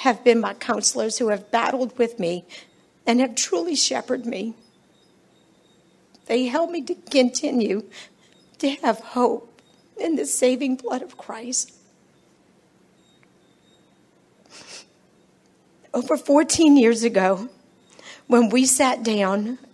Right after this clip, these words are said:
at our first week of Alpha, we could never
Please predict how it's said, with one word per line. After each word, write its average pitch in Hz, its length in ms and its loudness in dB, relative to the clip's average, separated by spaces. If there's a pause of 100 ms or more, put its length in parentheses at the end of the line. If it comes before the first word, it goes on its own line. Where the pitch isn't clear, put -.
(180)
at 233 140 -2
our 226 140 -2
first 226 420 2
week 220 220 0
of 202 160 2
Alpha, 185 500 -2 (800)
we 294 140 0
could 233 500 -8
never 254 1300 0